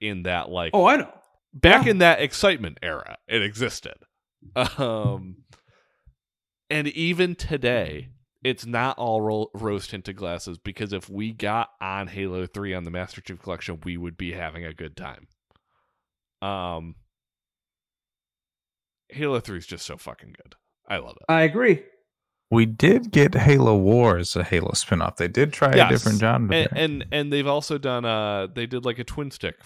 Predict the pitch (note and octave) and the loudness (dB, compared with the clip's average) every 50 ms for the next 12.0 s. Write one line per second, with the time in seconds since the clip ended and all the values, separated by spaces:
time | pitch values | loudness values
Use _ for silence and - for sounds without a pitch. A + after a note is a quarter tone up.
0 | _ _ F2+ F2 E2+ F2 F2+ D#2+ F2 F#2+ G#2+ G#2+ G2+ G2 F#2+ F#2 F#2 F#2 F#2 F#2 | _ _ -12 -12 -10 -10 -10 -10 -8 -6 -6 -6 -8 -8 -10 -10 -10 -10 -10 -10
1 | F2 E2 E2 E2+ D#2+ D#2+ D2 - _ _ - F2 F#2 F2+ F2 E2+ E2 D#2+ D#2 C#2+ | -12 -12 -12 -12 -12 -12 -14 -18 _ _ -18 -16 -14 -14 -12 -12 -12 -12 -12 -14
2 | C#2+ - - D2+ B1+ B1 - C#3+ D#3 D3+ D3+ G#2+ G#2 G2 G2 - E3+ E3+ F3+ F3+ | -16 -16 -18 -18 -18 -10 -6 -4 -2 0 0 0 0 0 0 0 0 0 0 -2
3 | - - - - - - D#3 E3+ F3+ F3+ - - - - D#3 D3+ D#3 D#3+ D#3 C#3 | -2 -2 -4 -4 -4 -2 -2 -2 -2 -2 -6 -8 -6 -4 -4 -4 -4 -6 -8 -6
4 | C3 B2 A#2 A2 A2+ A2+ G#2+ G2+ G2 F#2+ F2+ - - G#2+ F#2+ E2+ D#2 - _ _ | -4 -4 -2 -2 -4 -6 -6 -6 -8 -8 -8 -8 -10 -12 -12 -12 -16 -20 _ _
5 | _ _ _ _ _ _ _ _ _ _ _ _ _ _ _ _ _ - F#2 F#2 | _ _ _ _ _ _ _ _ _ _ _ _ _ _ _ _ _ -8 -6 -6
6 | F2 E2+ D#2+ E2 D#2+ B1+ - - F#2+ G2 G#2 F#2+ D#2+ - G#2+ G2+ G2+ F#2+ - - | -4 -6 -6 -8 -8 -10 -14 -14 -10 -8 -8 -8 -8 -8 -8 -8 -8 -8 -8 -6
7 | F#2 A2 B2 B2 B2 B2 A#2 - - A#2 F#2+ - - G2 F2+ - G2 F#2 E2+ D#2+ | -4 -4 -2 -2 -4 -6 -8 -8 -10 -10 -10 -8 -8 -8 -8 -8 -10 -14 -14 -16
8 | - - E2 G#2+ G#2+ F#2 - G2 F2 D#2+ D#2 D2+ D2 - - - C2 C2+ C#2 B1+ | -18 -14 -10 -8 -8 -8 -10 -12 -12 -12 -12 -12 -12 -14 -16 -18 -18 -18 -16 -18
9 | A#1+ - - - G1+ - - - - - _ _ _ _ _ - B2+ A2+ F#2+ G2 | -18 -18 -20 -20 -20 -20 -20 -20 -20 -20 _ _ _ _ _ -4 -2 -2 -2 -4
10 | F2 E2+ G#2 G2+ G2 F2+ G#2 A2+ D3 A3 A#2 A2+ - G#2+ B2 C#3+ C3+ A#2+ A2 G#2+ | -6 -6 -4 -4 -2 0 2 2 4 4 4 4 6 6 6 6 6 6 6 6
11 | A2+ A2+ - - G#2 F#2 F#2+ G2+ G2+ F2+ E2+ - - - E2+ F#2 F#2+ F2+ F2+ F#2 | 6 6 6 4 4 6 6 6 6 4 2 0 -2 -4 -4 -2 -2 -4 -4 -4